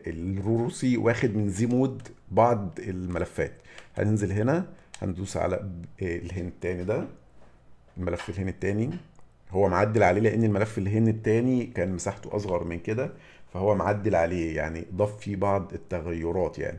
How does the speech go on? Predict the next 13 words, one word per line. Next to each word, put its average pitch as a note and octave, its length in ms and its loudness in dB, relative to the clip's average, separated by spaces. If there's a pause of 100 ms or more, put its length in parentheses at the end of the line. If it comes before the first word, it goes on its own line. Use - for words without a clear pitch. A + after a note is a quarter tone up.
(360)
فهنستنى F#2 600 -2
لحد F#2+ 320 -2
ما E2+ 100 -2
يحمل. A2+ 440 -2 (2250)
زي G#2 140 -4
ما G2 60 -2
انت G2 120 -4
ما F2 80 -4
شايف G#2 500 -6
خلاص F2+ 440 -6
مية F2+ 140 -4
في - 100 -10
المية F#2+ 440 -4